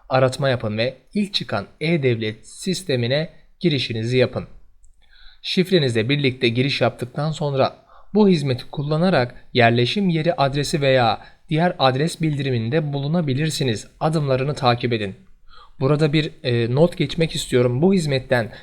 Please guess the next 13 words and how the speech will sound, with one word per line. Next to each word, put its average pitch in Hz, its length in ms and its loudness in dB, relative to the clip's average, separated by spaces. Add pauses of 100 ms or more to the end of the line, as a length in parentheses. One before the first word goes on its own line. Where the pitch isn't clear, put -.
geçerli 135 500 2
e-imza, 135 880 0 (220)
mobil 160 280 2 (100)
imza, 117 340 0 (140)
S - 140 8
M 175 140 2
S 185 120 -12
ile 117 300 -2 (120)
doğrulama 131 600 0 (240)
yöntemlerinden 135 760 0
birini 143 280 -2
kullanarak 151 680 0 (240)
yararlanabilirsiniz. 123 1080 0